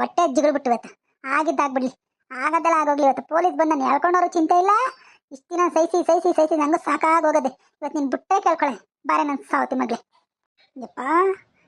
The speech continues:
ಎಂತ ಸುದಿನ, ಇಬ್ರು ಕೈಲೂ ಚಾಕ್ ಐತೆ, ಅವಳಿಗೆ ಇವಳು, ಇವಳಿಗೆ ಅವಳು ಚುಚ್ಕೊಬಿಟ್ರೆ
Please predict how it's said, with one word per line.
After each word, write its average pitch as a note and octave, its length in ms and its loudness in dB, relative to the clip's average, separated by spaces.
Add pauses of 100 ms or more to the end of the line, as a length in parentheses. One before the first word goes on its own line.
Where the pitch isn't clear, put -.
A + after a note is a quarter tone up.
(160)
ಎಂತ C4 180 0 (140)
ಸುದಿನ, D#4 220 4 (280)
ಇಬ್ರು C#4+ 240 0
ಕೈಲೂ F4 220 4
ಚಾಕ್ E4+ 220 2
ಐತೆ, E4+ 180 2
ಅವಳಿಗೆ D#4 200 2
ಇವಳು, F#4+ 140 6
ಇವಳಿಗೆ F4+ 180 4
ಅವಳು F#4+ 140 2
ಚುಚ್ಕೊಬಿಟ್ರೆ F#4+ 380 0